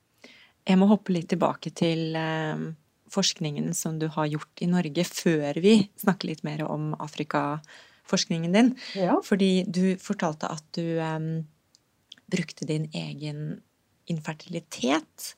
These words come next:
Speaker 1: som et
Speaker 2: Mhm.
Speaker 1: slags bakteppe for å forske videre.
Speaker 2: Ja.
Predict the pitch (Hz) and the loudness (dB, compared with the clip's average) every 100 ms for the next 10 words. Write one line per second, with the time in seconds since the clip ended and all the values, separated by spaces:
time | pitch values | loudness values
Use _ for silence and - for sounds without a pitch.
0 | _ _ 208 190 190 233 - - 175 170 | _ _ -4 0 2 0 -2 -2 2 2
1 | - 151 - 208 220 196 170 175 180 202 | 2 -4 2 2 2 0 2 2 2 -2
2 | - - 175 151 196 254 - - 226 | -4 -2 -4 -2 -2 -2 -6 4 4